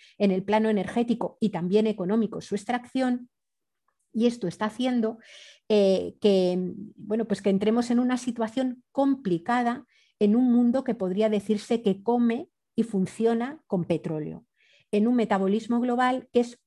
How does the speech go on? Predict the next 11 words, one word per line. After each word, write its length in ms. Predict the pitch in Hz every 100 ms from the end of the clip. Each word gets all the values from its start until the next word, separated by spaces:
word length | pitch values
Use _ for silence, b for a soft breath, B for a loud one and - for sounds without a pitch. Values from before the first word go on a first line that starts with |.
| -
profundamente 920 | 208 196 254 262 233 214 226 226 254
petrodependiente 1160 | 247 202 185 170 170 170 175 208 208 247 240 240
y 100 | 196
energívoro, 720 | 170 156 - 175 156 147 143 -
¿no? 180 | 226 - b b b b b b
La 120 | 196
Agencia 320 | - 220 220
Internacional 600 | 226 220 208 202 196 190
de 60 | 180
la 100 | 175
Energía 640 | 170 170 - 262 262 254